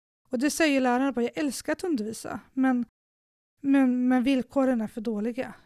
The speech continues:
Jag kan, känner inte att jag kan göra ett bra jobb." Och till slut så blir ju den etiska stressen för stor. Så att man, eh, ja,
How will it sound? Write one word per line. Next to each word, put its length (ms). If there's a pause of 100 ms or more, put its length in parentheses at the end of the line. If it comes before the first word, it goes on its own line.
Jag 320
kan, 200
känner 400
inte 200
att 60
jag 140
kan 140
göra 240
ett 140
bra 200
jobb." 380
Och 120
till 100
slut 360
så 160
blir 200
ju 200
den 200
etiska 640
stressen 480
för 60
stor. 480 (720)
Så 60
att 200
man, 420
eh, 320
ja, 220